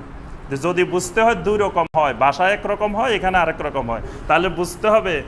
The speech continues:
বাসারটা আমি যেহেতু মানুষ দেখতেছে না এই জন্য ওই রকম করতেছি, এখানে যেহেতু মানুষ দেখতেছে এই জন্য আমি সুন্দর করতেছি। তাহলে এখানে কিন্তু ভিতরে গোপনে,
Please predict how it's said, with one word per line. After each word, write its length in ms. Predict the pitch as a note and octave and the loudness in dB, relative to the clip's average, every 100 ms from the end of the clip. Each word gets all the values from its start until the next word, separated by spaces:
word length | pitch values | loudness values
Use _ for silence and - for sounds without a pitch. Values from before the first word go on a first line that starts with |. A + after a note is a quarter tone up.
| - - A#2+ | -12 -6 2
বাসারটা 540 | D3 A3 A3 - A3+ | 2 4 0 2 4
আমি 360 | F#3 E3 D3+ B2 - - - - - - - - - | 4 0 -6 -8 -12 -16 -14 -14 -14 -16 -14 -12 -4
যেহেতু 260 | C#3 C#3 | -2 -2
মানুষ 360 | D#3+ D#3 G#3 A3 | 2 2 2 0
দেখতেছে 460 | A3+ - G#3+ G3+ G3 | -2 0 -2 2 2
না 180 | E3 | 4
এই 80 | D3+ | 2
জন্য 260 | C#3+ D#3+ D#3 | -2 -4 -2
ওই 80 | D3+ | -2
রকম 240 | D3+ C#3+ | -2 -2
করতেছি, 480 | D#3+ D3 F#3+ F#3 A#3 | -4 -4 -6 -4 -4
এখানে 360 | F3 F3 A3+ B3+ | 0 2 2 2
যেহেতু 280 | A#3 A#3+ A#3+ | 2 2 4
মানুষ 340 | G#3 G3+ G#3+ | 4 2 0
দেখতেছে 560 | F#3+ F#3+ G3 F3 C#3 A#2+ - - | -4 -2 -4 -2 -4 -4 -8 -4
এই 100 | E3 | -2
জন্য 220 | D#3+ D#3+ | -2 0
আমি 180 | D#3+ E3 | 0 0
সুন্দর 300 | D#3+ E3 D#3+ D#3 | -4 -2 -2 -2
করতেছি। 400 | C3 - A#2 - - - - - - - | -6 -6 -8 -10 -14 -14 -14 -14 -10 2
তাহলে 240 | C#3+ E3 D3+ D3 | 2 2 -2 -4
এখানে 240 | C#3+ E3+ E3+ | -2 -2 -2
কিন্তু 200 | E3 E3 | -4 -2
ভিতরে 380 | D#3+ E3 E3 | 0 2 2
গোপনে, 540 | C3+ D#3+ E3 D#3 C#3 | 2 0 2 2 0